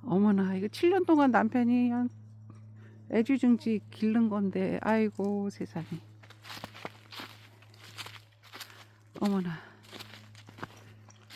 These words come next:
잣나무 하나가 저렇게 커요. 밭 하나를 다 그냥 뭉개버렸네. 어메. 올라가서 찍어볼게요. 이제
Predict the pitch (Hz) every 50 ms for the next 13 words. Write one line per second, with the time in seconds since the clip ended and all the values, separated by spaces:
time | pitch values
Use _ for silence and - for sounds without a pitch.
0 | - - - - - - - - - - - - - - - 208 226 254 277 294
1 | 285 285 285 277 262 262 262 285 - - 208 233 - - 254 - - - - 220
2 | 196 196 208 226 214 196 - 196 180 190 - - 240 254 254 240 226 233 240 220
3 | 233 196 196 208 202 208 208 196 185 202 220 214 240 220 208 190 185 165 156 151
4 | 151 160 185 262 320 - - - - - - _ - _ - _ _ _ _ -
5 | - - - 175 180 190 185 175 170 160 160 156 - - - - - - - -
6 | - 262 - - - - - - - 190 220 240 247 240 233 - 233 - - 277
7 | 302 302 247 226 208 185 - 202 214 247 320 359 - - _ _ _ - - 208
8 | 190 180 180 180 185 190 202 208